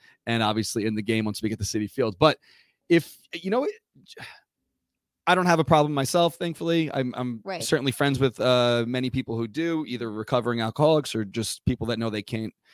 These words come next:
Speaker 1: really control themselves
Speaker 2: Or
Speaker 1: and they
Speaker 2: just choose not to.
Speaker 1: they, or choose not to, whatever, or, you know, they, they've toned back over the years, or we're not getting any younger, and maybe decided to, uh, enjoy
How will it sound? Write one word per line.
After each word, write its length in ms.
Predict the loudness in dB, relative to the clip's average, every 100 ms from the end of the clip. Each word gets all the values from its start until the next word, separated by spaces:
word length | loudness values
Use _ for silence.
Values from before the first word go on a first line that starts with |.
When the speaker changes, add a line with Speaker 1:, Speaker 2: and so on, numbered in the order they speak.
| _
Speaker 1:
really 160 | 4 4
control 340 | 4 6 8
themselves 440 | 8 6 2 2 2
Speaker 2:
Or 40 |
Speaker 1:
and 80 | 2
they 100 | 2
Speaker 2:
just 100 | 0
choose 240 | -6 -10 -10
not 180 | -14 -10
to. 180 | -6 0
Speaker 1:
they, 140 | 2
or 80 | 2
choose 220 | 0 2
not 180 | 2 4
to, 120 | 4
whatever, 360 | 4 4 4 6
or, 360 | 8 6 4 2
you 100 | 0
know, 180 | 2
they, 200 | 0 -2 -4
they've 200 | -6 -6 -2
toned 260 | 0 2
back 300 | 2 0 0
over 180 | -2 -2
the 100 | -4
years, 320 | -4 -2 -2
or 200 | -2 -2
we're 80 | -4
not 140 | -6
getting 180 | -6 -6
any 100 | -6
younger, 360 | -6 -6 -6 -8
and 180 | -8 -14 -20 _ _
maybe 240 | -12 -12 -12
decided 440 | -4 0 2 2 -2
to, 320 | -2 0 0
uh, 580 | -2 -2 -4 -4 -6 -8 -8
enjoy 540 | -8 -4 0 0 -2